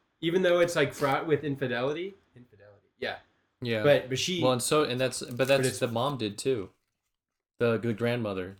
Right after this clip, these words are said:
Speaker 2: did too.
Speaker 1: That's right. That's right. That's
Speaker 2: It's
Speaker 1: right.
Speaker 2: implied. It's implied that the husband, right? Her husband was like,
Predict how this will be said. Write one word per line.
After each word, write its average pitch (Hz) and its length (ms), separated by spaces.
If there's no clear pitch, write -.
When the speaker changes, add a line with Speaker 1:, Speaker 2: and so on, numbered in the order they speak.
Speaker 2:
did 104 180
too. 107 220
Speaker 1:
That's 117 200
right. 104 280
That's 110 200
right. 104 180
That's 107 140
Speaker 2:
It's - 80
Speaker 1:
right. 120 60
Speaker 2:
implied. 131 360
It's 113 140
implied 117 400
that 113 200
the 104 260
husband, 101 440
right? 104 220
Her 104 140
husband 101 440
was 95 160
like, 95 240